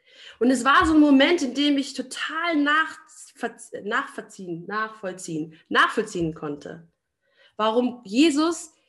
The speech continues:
immer wieder diese Momente hatte, wo er in die Wildnis gegangen ist, wo er auf einen Berg gestiegen ist. Er wollte alleine sein. Alleine, um Platz zu machen in seinem Kopf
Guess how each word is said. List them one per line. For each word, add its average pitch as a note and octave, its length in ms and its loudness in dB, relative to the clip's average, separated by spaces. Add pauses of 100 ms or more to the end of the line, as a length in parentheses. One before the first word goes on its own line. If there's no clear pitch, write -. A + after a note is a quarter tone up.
(140)
immer E4+ 340 4
wieder D4 220 2
diese A#3 240 -2
Momente A3+ 640 -2
hatte, A3+ 280 -8
wo G#3 100 -10
er A3 300 -8 (240)
in A3+ 140 -4
die G3+ 140 -8
Wildnis A#3+ 360 0
gegangen E3 400 -12
ist, - 280 -20 (380)
wo - 80 0
er A#3+ 120 4
auf B3 100 -6
einen A#3+ 340 0
Berg C4 260 -2
gestiegen F3 440 -10
ist. - 400 -16 (440)
Er G#3 160 -4
wollte D4 380 2
alleine A#3 500 2
sein. F#3 500 -8 (720)
Alleine, E4 760 0 (680)
um C4+ 260 4
Platz E4 600 -4
zu D4+ 100 -2
machen F#3 760 -4
in D4 240 4
seinem D4 440 0
Kopf - 560 -10